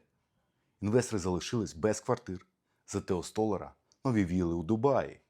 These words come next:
Заморожені Ж К Фьорд, Поетика, Діаданс, символи мільйонних відкатів К М Д А та особисто Кличка.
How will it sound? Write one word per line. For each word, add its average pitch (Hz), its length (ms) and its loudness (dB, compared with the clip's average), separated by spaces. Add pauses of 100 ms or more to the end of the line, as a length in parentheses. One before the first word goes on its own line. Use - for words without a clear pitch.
(580)
Заморожені 104 580 2
Ж 87 120 -6
К 82 240 -6
Фьорд, 104 420 0 (380)
Поетика, 87 640 -2 (460)
Діаданс, 90 800 0 (120)
символи 98 600 0 (260)
мільйонних 120 540 0
відкатів - 440 -4
К - 120 -10
М 80 140 -6
Д 87 80 -2
А 98 180 0 (420)
та 143 140 6
особисто 87 720 -2 (160)
Кличка. - 600 -2